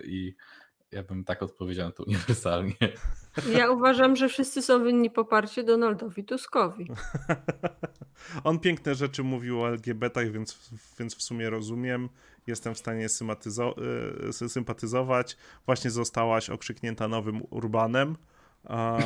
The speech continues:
Speaker 3: e,
Speaker 1: <laughs>
Speaker 3: jakby teraz musisz przygotować dużo, dużo outfitów, e, żeby dorównać, e, naczelnemu polskiemu propagandyście, ale on już się skończył, więc jakby masz jakby wolne pole, nie?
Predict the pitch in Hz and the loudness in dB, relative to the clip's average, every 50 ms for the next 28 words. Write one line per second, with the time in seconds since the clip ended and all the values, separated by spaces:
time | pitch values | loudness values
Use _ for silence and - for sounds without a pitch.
0 | 113 113 110 - - - 113 113 113 113 117 110 104 - - 113 113 113 113 110 | 0 0 -2 -4 -4 -2 -2 -2 0 -2 -2 -6 -6 -6 -4 -4 -2 -2 -2 -2
1 | 110 110 110 - - - - 123 120 117 117 - - 123 113 - - 113 - - | -2 -4 -4 -6 -4 -2 0 2 2 2 0 -2 -4 -6 -6 -6 -8 -8 -10 -10
2 | - - - 113 113 - 120 107 113 107 104 104 101 104 113 110 101 110 110 107 | -12 -10 -8 -6 -6 -4 -4 -2 -2 -2 -4 -6 -8 -6 -4 -4 -2 0 0 0
3 | 104 - 107 107 110 110 107 107 107 107 104 104 107 - 107 110 107 - - - | -2 -2 -4 -6 -8 -6 -4 -2 -2 0 0 -2 -2 -2 -4 -6 -6 -6 -10 -12
4 | 110 - - 127 156 160 - - _ _ _ _ _ _ _ _ _ _ - 110 | -8 -2 0 0 0 0 -2 -8 _ _ _ _ _ _ _ _ _ _ -8 -6
5 | 117 117 - - - 101 101 107 107 101 104 107 107 107 101 113 110 107 104 98 | -4 -4 -4 -4 -6 -8 -6 -6 -6 -6 -4 -4 -4 -4 -2 -4 -4 -4 -4 -4
6 | 101 104 101 98 95 - - - - - 107 107 107 107 107 - 110 113 110 - | -6 -6 -6 -6 -8 -10 -12 -12 -10 -8 -8 -6 -6 -6 -6 -6 -4 -6 -4 -4
7 | - 107 107 104 104 104 - 107 101 - - 107 107 101 - - - - 107 101 | -4 -4 -2 -2 -4 -4 -4 -6 -8 -6 -6 -6 -6 -6 -8 -8 -6 -4 -4 -2
8 | 107 107 104 104 110 - - - - 151 147 - - - - - _ - - 120 | -2 -4 -2 -4 -4 -4 -2 0 2 2 2 0 -2 -8 -20 -20 _ -4 0 2
9 | 123 131 131 135 127 135 - - 127 - - - - 131 131 131 131 135 - 127 | 4 4 4 2 0 0 -2 -2 -2 -2 -2 0 2 4 4 4 2 2 2 2
10 | 120 113 113 113 110 107 110 110 - - - - 117 110 110 107 - - - 113 | 0 0 -2 -4 -4 -4 -6 -6 -6 -8 -6 -6 -4 -4 -6 -6 -6 -6 -4 -4
11 | 110 110 107 107 - - - _ - - - 113 104 107 107 107 104 110 113 117 | -2 -2 -2 -4 -6 -8 -14 _ -12 -8 -6 -6 -6 -6 -6 -6 -2 0 2 2
12 | 113 110 107 - - 107 104 101 101 95 92 92 98 107 110 113 123 | 2 2 0 0 2 2 2 2 2 -2 -4 -6 -6 -6 -6 -6 -6